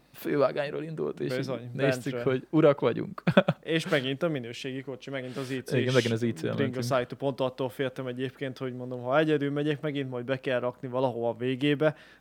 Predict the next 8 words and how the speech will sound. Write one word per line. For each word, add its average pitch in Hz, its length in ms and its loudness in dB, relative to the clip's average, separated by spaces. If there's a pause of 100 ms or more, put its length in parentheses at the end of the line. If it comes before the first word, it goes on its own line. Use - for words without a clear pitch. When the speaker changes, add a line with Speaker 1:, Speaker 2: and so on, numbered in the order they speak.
Speaker 2:
az - 80 -10
egyik 123 360 -4 (640)
szabvány 123 580 0
kis 120 340 -10
fecskés - 580 -2 (160)
vagomba, 151 760 0 (220)
ahol 131 360 -8
majd 117 260 -6